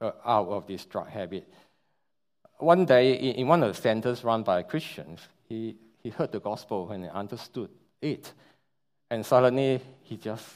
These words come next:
was free from this drug habit. And he, he saw somehow something changed him. And he started working for that same, uh, rehab center for a few years. And at,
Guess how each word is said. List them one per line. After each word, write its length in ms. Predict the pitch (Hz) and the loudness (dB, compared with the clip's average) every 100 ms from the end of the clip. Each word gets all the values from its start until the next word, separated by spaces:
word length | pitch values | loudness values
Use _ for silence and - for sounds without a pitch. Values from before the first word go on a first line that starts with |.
| _ - | _ -14
was 180 | 98 | -14
free 380 | - 160 165 120 | -10 -2 0 0
from 240 | 101 95 95 | -2 -4 -4
this 260 | 98 - _ _ _ _ _ _ | -8 -10 _ _ _ _ _ _
drug 180 | 110 - | -4 -2
habit. 360 | 110 95 87 - _ _ _ _ _ _ | -6 -8 -10 -16 _ _ _ _ _ _
And 160 | 104 | -10
he, 280 | 104 107 98 - | -6 -8 -8 -12
he 140 | 113 | -16
saw 480 | 110 - 151 107 80 - - _ _ - - | -12 -4 0 -2 -4 -16 -20 _ _ -20 -20
somehow 480 | 113 135 127 117 98 | -8 -6 -2 0 -2
something 380 | 98 107 101 98 | -2 -6 -6 -10
changed 420 | - 139 165 156 | -8 -4 -2 -2
him. 180 | 104 87 - - _ _ _ - | -6 -10 -14 -20 _ _ _ -10
And 280 | 98 98 98 | -6 -6 -4
he 160 | 117 | -6
started 460 | 104 - 120 139 - - _ _ | 0 4 6 4 0 -8 _ _
working 640 | 117 120 120 139 131 135 131 | -4 -2 0 2 2 0 -4
for 340 | - - 110 101 | -14 -4 -2 2
that 220 | 113 - | 0 0
same, 400 | - 113 110 110 - - _ _ - | 0 0 0 -4 -12 -20 _ _ -8
uh, 180 | 101 95 | -6 -4
rehab 460 | 98 92 107 - - | -4 -2 -2 -2 -14
center 540 | - 113 117 151 175 - - _ _ | -6 -4 0 2 0 -2 -18 _ _
for 180 | 107 95 | -2 -2
a 40 | |
few 180 | - 123 | -2 -4
years. 420 | 117 110 117 120 117 | 0 2 2 0 -4
And 180 | 95 - | -8 -6
at, 180 | 107 - | -10 -10